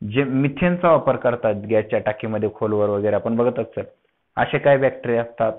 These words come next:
त्यानंतर काय थर्मोॲसिडोफाइल असतात, म्हणजे ह्या अशा वातावरणात वाढतात की जिथं temperature भरपूर असतं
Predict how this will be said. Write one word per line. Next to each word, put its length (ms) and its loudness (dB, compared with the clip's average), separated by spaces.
त्यानंतर 640 4
काय 280 4
थर्मोॲसिडोफाइल 2250 0
असतात, 440 0
म्हणजे 600 2
ह्या 200 0
अशा 400 2
वातावरणात 600 2
वाढतात 440 2
की 100 0
जिथं 220 0
temperature 600 0
भरपूर 400 0
असतं 420 -4